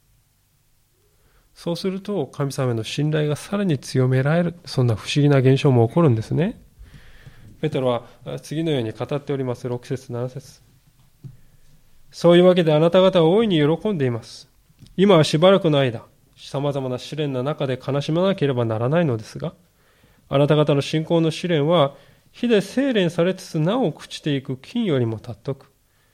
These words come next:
イエス・キリストの現れの時に称賛と光栄と栄誉になることがわかります。」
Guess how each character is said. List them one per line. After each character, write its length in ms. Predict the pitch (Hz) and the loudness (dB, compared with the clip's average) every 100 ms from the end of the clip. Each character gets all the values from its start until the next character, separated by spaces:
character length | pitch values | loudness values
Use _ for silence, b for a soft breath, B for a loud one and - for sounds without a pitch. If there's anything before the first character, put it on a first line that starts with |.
| _ _ _ _ _ | _ _ _ _ _
イ 100 | 160 | 2
エ 60 | 190 | 2
ス・ 120 | 190 | 2
キ 80 | 180 | 0
リ 80 | 170 | 0
ス 60 | |
ト 80 | 180 | 2
の 200 | 156 151 | 4 4
現 160 | 180 190 | 4 4
れ 100 | 196 | 2
の 100 | 190 | 0
時 220 | 202 170 | -4 -2
に 100 | 147 | -2
称 220 | - 170 | -2 -4
賛 240 | 180 190 | -2 -4
と 160 | 185 180 | -4 -8
光 360 | 175 170 185 196 | -6 -6 -4 -4
栄 40 | |
と 220 | 196 175 180 | -6 -8 -4
栄 200 | 196 208 | -4 -2
誉 100 | 151 | -2
に 100 | 139 | -2
な 120 | 151 | -2
る 100 | 131 | -4
こ 120 | 135 | -8
と 120 | 180 | -4
が 240 | 180 123 113 b b - | 0 0 -2 b b -10
わ 120 | 120 | -8
か 120 | - | -4
り 80 | 131 | -4
ま 140 | 143 | -4
す。」 240 | 151 - | -6 -10